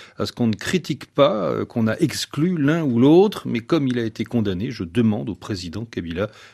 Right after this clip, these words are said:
de pouvoir l'amnistier. » Du coup, retour de Katumbi,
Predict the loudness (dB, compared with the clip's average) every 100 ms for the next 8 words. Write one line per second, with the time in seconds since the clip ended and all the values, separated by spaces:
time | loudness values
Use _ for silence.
0 | -4 -4 -4 -2 0 -2 -2 0 2 4
1 | 2 0 -4 -2 0 0 2 6 6 4
2 | -2 -20 -20 -16 -8 2 4 4 4 2
3 | 2 0 -2 0 2 4 2 0 -2